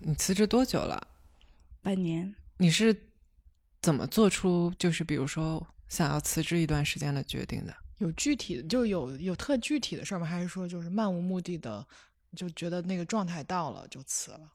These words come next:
Speaker 2: 好像没有说一个节点性的事情，就是有一个念头，
Speaker 3: 嗯。
Speaker 2: 然后就会经常性地去想它。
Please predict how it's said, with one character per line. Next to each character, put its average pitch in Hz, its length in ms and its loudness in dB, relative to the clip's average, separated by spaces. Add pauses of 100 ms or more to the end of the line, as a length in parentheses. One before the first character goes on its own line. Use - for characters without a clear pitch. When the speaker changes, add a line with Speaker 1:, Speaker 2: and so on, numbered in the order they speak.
(200)
Speaker 2:
好 - 180 -8
像 208 220 0
没 190 120 2
有 208 140 2
说 202 240 0
一 185 140 2
个 185 160 0
节 180 240 0
点 202 160 4
性 175 160 -4
的 170 80 -2
事 185 220 2
情， - 280 -2 (400)
就 214 140 2
是 196 140 4
有 165 160 6
一 - 20 -2
个 214 80 2
念 240 300 8
头， - 160 -8
Speaker 3:
嗯。 - 100 -12 (640)
Speaker 2:
然 185 160 2
后 214 180 4
就 202 320 4
会 190 480 2 (280)
经 233 160 4
常 214 100 6
性 220 100 4
地 208 80 4
去 214 140 0
想 - 320 2
它。 165 260 -8